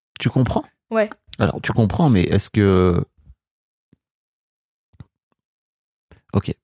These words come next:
Speaker 2: Oui, je, en fait, la, la loyauté, ça a été beaucoup,
Speaker 1: Ah.
Speaker 2: un, un gros, euh
Speaker 1: J'allais t'y amener.
Speaker 2: Oui, oui.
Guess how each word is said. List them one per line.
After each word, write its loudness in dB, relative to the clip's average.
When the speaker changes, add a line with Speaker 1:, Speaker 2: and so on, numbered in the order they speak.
Speaker 2:
Oui, 0
je, -2
en -6
fait, 0
la, 0
la 2
loyauté, 0
ça -6
a 0
été -4
beaucoup, -12
Speaker 1:
Ah. 0
Speaker 2:
un, -4
un -4
gros, 2
euh -2
Speaker 1:
J'allais -6
t'y -10
amener. -4
Speaker 2:
Oui, 0
oui. -2